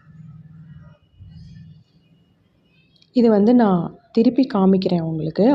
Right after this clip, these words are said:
அடியில வந்து நான் தீஞ்சிருக்கும்னு நினைச்சேன், ஆனா தீயல, நல்ல கிறிஸ்பியா இருந்தது நெய் விட்டதுனால.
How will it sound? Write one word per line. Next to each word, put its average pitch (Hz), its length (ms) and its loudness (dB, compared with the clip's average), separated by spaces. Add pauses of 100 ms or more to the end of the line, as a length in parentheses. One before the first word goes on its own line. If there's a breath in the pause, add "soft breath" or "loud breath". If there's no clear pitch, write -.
அடியில 226 320 2 (100)
வந்து 196 240 2
நான் 190 220 -2
தீஞ்சிருக்கும்னு 214 640 0
நினைச்சேன், 180 420 -2 (380 loud breath)
ஆனா 190 220 0 (200)
தீயல, 214 340 2 (240)
நல்ல 214 400 2 (120)
கிறிஸ்பியா 220 680 0
இருந்தது 185 300 0 (100)
நெய் 190 260 2
விட்டதுனால. 170 580 -2